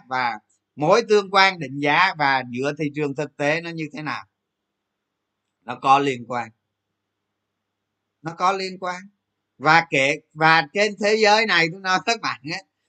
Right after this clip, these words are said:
các bạn phải lưu ý này, trên thế giới này chưa bao giờ có một phương pháp định giá nào đúng. Không có. Bao giờ có phương pháp định giá đúng. Cổ phiếu nó cung cầu mà định giá cái gì, đúng không? Đó.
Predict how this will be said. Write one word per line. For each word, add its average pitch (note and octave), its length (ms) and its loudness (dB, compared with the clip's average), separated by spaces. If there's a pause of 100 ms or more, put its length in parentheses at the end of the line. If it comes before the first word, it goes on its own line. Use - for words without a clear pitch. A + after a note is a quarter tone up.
(160)
các F#3 120 -8
bạn D3 220 -2
phải D3 80 0
lưu F3+ 240 0
ý F#3+ 240 -2
này, D3 220 -8
trên F#3 280 2
thế G3 200 0
giới F#3+ 260 2
này C#3 240 -2 (400)
chưa C#4 340 6
bao A3 360 6
giờ D3 340 2
có E3+ 180 -8
một D3 200 -6
phương E3 240 -8
pháp E3 220 -2 (420)
định A#2+ 300 -12
giá C3+ 320 2
nào B2 240 -8
đúng. B2+ 200 -6 (1120)
Không C3+ 160 -12
có. - 140 -4 (460)
Bao D#3+ 220 0
giờ C3+ 220 -2
có E3 200 -2
phương D3 200 -6
pháp D3+ 260 -4
định A#2 200 -18
giá - 260 -10
đúng. - 120 -20 (560)
Cổ F3+ 240 -6
phiếu B3+ 260 0
nó C#4 120 -4
cung A#3+ 340 -4
cầu G#3 300 4 (100)
mà G3+ 60 -14
định G3+ 200 -8
giá A#3 300 -2
cái C4+ 100 -12
gì, B3 280 0
đúng B3+ 140 -10
không? A#3+ 280 -10
Đó. D#3 240 -4